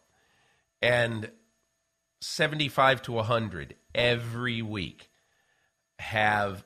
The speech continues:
some sort of ridiculous claim in them.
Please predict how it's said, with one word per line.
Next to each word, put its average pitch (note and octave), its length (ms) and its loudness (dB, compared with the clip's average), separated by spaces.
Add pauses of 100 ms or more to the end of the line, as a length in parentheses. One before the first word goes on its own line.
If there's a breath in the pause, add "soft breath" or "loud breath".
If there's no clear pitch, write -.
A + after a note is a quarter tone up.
some C#3+ 480 2
sort A2 600 -2
of F#2+ 440 -4 (400)
ridiculous A2+ 840 -4
claim G2+ 420 -4
in D#2 180 -6
them. B1+ 260 -10